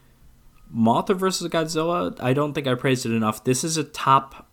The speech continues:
five Godzilla movie. I would probably say top three. This, to me, is almost as good as Godzilla gets,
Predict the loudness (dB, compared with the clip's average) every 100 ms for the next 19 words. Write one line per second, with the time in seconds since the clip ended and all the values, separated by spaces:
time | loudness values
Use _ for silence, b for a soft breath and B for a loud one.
0 | _ -18 -6 0 2 2 0 0 -4 -4
1 | -4 -4 -4 -4 -6 -6 -2 -2 0 -2
2 | -2 -4 -4 -2 -4 -4 -18 -12 -4 -2
3 | -4 -8 -20 _ _ _ _ -2 0 0
4 | 0 0 2 0 -2 -6 -10 b b b
5 | _ -2 0 2 0 -2 0 0 2 2
6 | 2 0 -4 -6 -6 -6 -6 -8 -10 -10
7 | -8 -8 -8